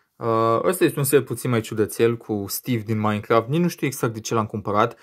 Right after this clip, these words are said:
probabil era la o reducere foarte mare și de aceea l-am luat, dar e un set drăguț. Uh, setul ăsta l-am luat în mare parte pentru, pentru su-, pentru minifigurine, uh, mai ales pentru Clipto, câinele, dar și pentru Superman și,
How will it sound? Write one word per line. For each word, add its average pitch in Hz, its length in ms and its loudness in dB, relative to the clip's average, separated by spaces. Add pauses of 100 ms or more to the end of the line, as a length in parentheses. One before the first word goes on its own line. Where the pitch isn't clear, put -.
(240)
probabil 160 460 2
era 147 220 4
la 135 120 2
o 123 180 4
reducere 117 420 -4
foarte 104 340 -4
mare 101 400 -6 (380)
și 107 300 -4
de 101 80 0
aceea 104 280 0
l-am 95 180 -4
luat, 143 220 2
dar 190 180 2
e 208 60 0
un 190 60 -4
set 170 200 -2
drăguț. 127 520 0 (460)
Uh, 127 120 -6 (240)
setul 160 320 2
ăsta 143 220 2
l-am 127 140 0
luat 123 200 2
în 123 80 -4
mare 113 200 2
parte 110 380 -4
pentru, 101 880 -6
pentru 143 260 -2
su-, 131 220 -2
pentru 190 300 -2
minifigurine, 113 760 -2 (420)
uh, 107 300 4
mai 123 180 4
ales 123 220 2
pentru 107 360 -6
Clipto, 143 760 -4
câinele, 127 480 0
dar 113 160 4
și 120 160 -4
pentru 107 460 -4
Superman 107 600 -4
și, 101 600 -2